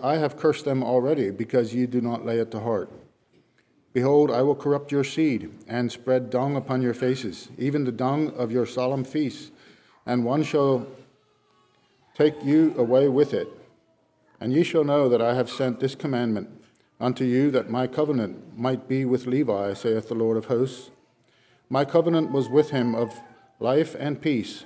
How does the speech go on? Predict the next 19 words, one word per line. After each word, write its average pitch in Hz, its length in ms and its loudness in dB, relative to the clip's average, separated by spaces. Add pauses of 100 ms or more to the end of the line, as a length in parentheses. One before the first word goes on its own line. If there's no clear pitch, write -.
and 117 140 -4
I 117 120 -2
gave 131 460 0 (300)
them 139 420 -2
to 180 220 2
him 127 340 2
for 127 460 2 (540)
the 120 80 -2
fear 170 440 4
wherewith 139 460 4
he 139 160 -2
feared 135 360 -2
me, 113 360 2 (120)
and 123 180 -2
was 117 140 0
afraid 131 440 0
before 113 300 -2
my 110 160 -2
name. 98 360 -4